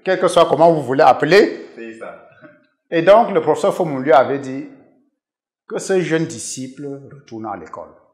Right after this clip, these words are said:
Speaker 1: Parce que comme je vous ai dit, après ma conversion, j'avais vu le monde perdu. Les gens sont en train de courir derrière l'argent, en train de courir derrière des diplômes,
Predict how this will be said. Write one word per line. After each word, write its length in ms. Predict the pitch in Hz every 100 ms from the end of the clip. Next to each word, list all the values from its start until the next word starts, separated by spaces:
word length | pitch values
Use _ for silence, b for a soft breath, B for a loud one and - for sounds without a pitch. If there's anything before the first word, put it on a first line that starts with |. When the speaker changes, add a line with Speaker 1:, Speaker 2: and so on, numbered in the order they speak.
| _ _
Speaker 1:
Parce 160 | -
que 20 |
comme 160 | - 156
je 60 | 117
vous 240 | 131 123
ai 60 | 117
dit, 300 | 101 92 _ _ _ _ _ _ _ _ _ _
après 240 | 113 123 175
ma 140 | 139
conversion, 680 | 107 104 98 92 - 107 110 _ _ _ _ _ _ _ _ _ _ _ _ _ _ _ _ _ _ _ _
j'avais 440 | 131 120 135 131 170
vu 220 | 160 156
le 100 | 131
monde 420 | 117 131 135 131
perdu. 600 | - 85 85 82 - _ _ _ _ _ _ _ _ _ _
Les 120 | 139 139
gens 180 | 170
sont 120 | 185 180
en 140 | 156
train 120 | 156
de 80 | 160
courir 380 | 139 143 151 151
derrière 280 | 135 131 131
l'argent, 440 | 120 104 110 113 117 _ _ _
en 160 | - 120
train 120 | 120
de 100 | 123
courir 320 | 110 113 117
derrière 300 | 117 101 110
des 100 | 110
diplômes, 520 | 95 95 _ 101 92